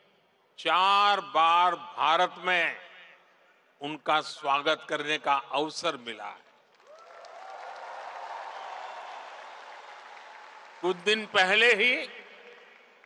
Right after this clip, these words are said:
वो गुजरात आए थे, तब वहां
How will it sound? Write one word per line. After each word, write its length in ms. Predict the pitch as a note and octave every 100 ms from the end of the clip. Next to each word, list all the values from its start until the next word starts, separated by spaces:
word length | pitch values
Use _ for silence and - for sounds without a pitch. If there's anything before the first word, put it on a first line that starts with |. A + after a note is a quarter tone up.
| _ _ _ _
वो 80 | C3
गुजरात 580 | A#2+ B2+ C#3 D3 E3+ E3
आए 280 | D#3+ E3+ E3
थे, 240 | D3 F3+ F3 - - - _ _ _ _ _ _ _ _ _ _ _ _ _ _ D#3+
तब 200 | D#3+ D3
वहां 560 | E3 E3 F#3+ G#3 G#3